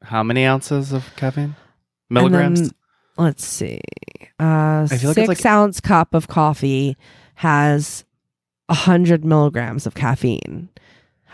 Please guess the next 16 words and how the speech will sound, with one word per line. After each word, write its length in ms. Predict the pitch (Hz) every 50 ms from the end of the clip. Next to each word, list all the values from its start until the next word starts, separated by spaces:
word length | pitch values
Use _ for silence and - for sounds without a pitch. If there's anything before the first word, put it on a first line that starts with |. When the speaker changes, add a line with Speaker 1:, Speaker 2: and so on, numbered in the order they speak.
| -
Speaker 2:
Oh, 140 | - 196 214
right. 240 | 208 240 233 226 -
I 60 | 190
always 200 | 208 240 285 302
forget 300 | - - 214 185 190 190
this. 180 | - 170 160 -
And 140 | 151 175
then 80 | 180 170
a 60 | 170 170
shot 280 | - - 190 180 190
of 60 | 196
espresso 440 | 180 170 - - 196 185 185 - 175
only 320 | 165 160 156 147 151 151 165
has 200 | 160 156 139 139
seventy 460 | - - 180 160 147 160 156 143 120
milligrams. 840 | 117 113 85 80 78 73 - 95 76 50 50 - - - - - -